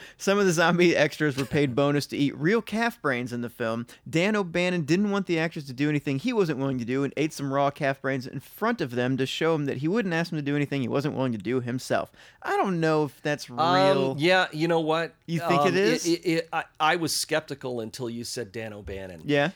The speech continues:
Speaker 2: And, I mean, he was one of the guys who created the original Alien,
Speaker 1: Uh-huh.
Speaker 2: uh, Dead and Buried. He has a really grim, dark sense of humor. He,
Speaker 1: Okay.
Speaker 2: he's since passed away. But, um, he worked with, you know, some of the,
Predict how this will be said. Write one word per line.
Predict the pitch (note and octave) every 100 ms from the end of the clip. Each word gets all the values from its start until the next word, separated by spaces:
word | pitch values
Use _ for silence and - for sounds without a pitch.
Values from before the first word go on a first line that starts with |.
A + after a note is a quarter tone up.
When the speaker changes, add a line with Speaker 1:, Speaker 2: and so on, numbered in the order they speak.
| _ C3
Speaker 2:
And, | B2 A#2+ B2+
I |
mean, | B2
he | A2 D3+
was | D#3 C3
one | B2 C3
of |
the | A#2
guys | G#2+ A#2+ A2+
who | B2
created | - - B2 A#2 A#2 G#2
the | G#2+
original | A2 A#2 G#2 A2 -
Alien, | A2 A2+ A2+ A#2 A#2 - -
Speaker 1:
Uh-huh. | C#3+ C3
Speaker 2:
uh, | B2+ A2 G#2
Dead | G2 C3 B2+
and | C3
Buried. | A2+ A#2 A#2+ A#2+
He | A2
has | B2+ A#2
a | G2+ F#2+
really | A2 A#2+ A#2+
grim, | F#2 F#2+ G2+ A2+ A2+ A2+ A2+ -
dark | A2+ A2 A2+ -
sense | - A#2+ G#2+
of |
humor. | - A#2+ A#2+ A#2+
He, | G2
Speaker 1:
Okay. | A2+ F#3
Speaker 2:
he's | - F3+
since | A#2+
passed | - G#2+ F#2+ -
away. | F2 F2 D#2+
But, | A#2 A2 - - - - _
um, | B2 A#2 A2+ A#2+
he | B2+ D#3+
worked | C3 C#3 C#3
with, | A2 - -
you | A#2
know, | G2+
some | - C#3 A#2
of |
the, | G2+